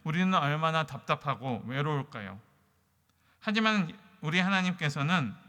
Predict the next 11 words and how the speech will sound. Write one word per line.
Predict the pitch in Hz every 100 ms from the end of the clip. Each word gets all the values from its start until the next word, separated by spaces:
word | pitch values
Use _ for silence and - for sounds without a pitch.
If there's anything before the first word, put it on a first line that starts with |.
| - _ - - -
우리 | 185
하나님께 | 202 202 202 208
아주 | 202 135 151 165 220
사소한 | - 220 202 226 208
문제를 | 170 160 175 170
가져가도 | - 143 156 151 135 107 165 123 - - - - -
반갑게 | 143 147 165 - 160
맞아주시고 | 127 123 143 123 120 120 185 214 - - - -
다 | - 190
들어주시는 | 185 160 170 147 143 147 139
분이십니다. | 123 127 120 123 95 98